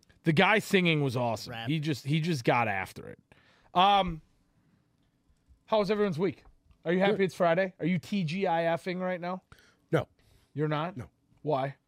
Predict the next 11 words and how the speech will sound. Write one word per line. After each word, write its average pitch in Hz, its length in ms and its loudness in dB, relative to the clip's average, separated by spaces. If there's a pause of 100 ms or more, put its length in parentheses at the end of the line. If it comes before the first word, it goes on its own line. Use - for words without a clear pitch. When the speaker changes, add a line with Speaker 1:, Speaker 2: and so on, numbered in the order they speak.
(540)
Speaker 3:
No. 165 100 -12 (880)
Speaker 1:
Because 147 240 -2
for - 120 -8
working 139 440 0
men, 117 160 -6
there 117 140 -4
is 101 120 -8
no 92 100 -10
weekend. 87 540 -16
Speaker 3:
That's - 200 -6
it. 147 180 -2